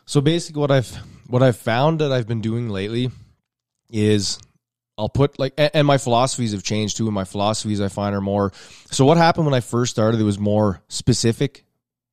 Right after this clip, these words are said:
as in, like, you know, if you're dealing with this, then this kinda works or whatever. But now what I found is, for myself, I found that I like to know how things work at their, at their fundamental, uh, um, uh, levels.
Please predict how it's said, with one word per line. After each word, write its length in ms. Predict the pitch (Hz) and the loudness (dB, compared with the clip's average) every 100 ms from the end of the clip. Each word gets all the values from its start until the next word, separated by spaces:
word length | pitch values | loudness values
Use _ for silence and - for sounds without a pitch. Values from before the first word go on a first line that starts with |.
| _ _ | _ _
as 200 | 104 107 | -6 -2
in, 100 | 110 | -2
like, 240 | 107 101 - | -2 -2 -2
you 60 | |
know, 140 | 104 104 | -2 -2
if 120 | - | -2
you're 100 | 107 | -4
dealing 340 | 101 113 110 | -2 0 0
with 160 | 107 104 | 0 -2
this, 220 | 107 107 | -2 -2
then 200 | - 98 | -4 -4
this 220 | 98 101 | -4 -4
kinda 240 | - 107 104 | -4 -4 -4
works 300 | 98 101 - | -4 -6 -6
or 40 | |
whatever. 200 | 104 110 | -4 -2
But 120 | 104 101 | -2 -2
now 200 | 127 175 | 2 2
what 100 | 156 | 2
I 80 | |
found 360 | 120 113 117 117 | -2 -2 0 0
is, 160 | 104 - - - - - | 0 -2 -12 -20 -20 -6
for 120 | 131 | 2
myself, 440 | 135 127 127 143 | 4 4 2 2
I 100 | 143 | 2
found 480 | 113 117 123 127 127 | 0 0 0 0 2
that 160 | 110 - | 0 -2
I 100 | 98 | -2
like 240 | 107 123 - | 2 2 2
to 100 | 139 | 0
know 340 | 107 107 113 | 2 2 2
how 200 | 107 101 | 0 -4
things 600 | 101 - 110 107 107 90 | -6 -6 -4 -2 -4 -8
work 520 | 90 98 101 78 - - _ _ _ _ _ | -8 -2 -2 -2 -8 -20 _ _ _ _ _
at 140 | 131 | -2
their, 180 | - 123 | 2 2
at 120 | 120 117 | 2 -2
their 100 | 95 | -4
fundamental, 800 | - 135 131 117 117 120 107 - - | 0 2 2 2 0 -2 -6 -6 -4
uh, 260 | 101 98 92 | -2 0 -2
um, 380 | 98 90 87 92 113 _ | -2 -2 -6 -12 -20 _
uh, 140 | 104 95 | -6 -2
levels. 400 | 110 90 82 | 0 -2 -6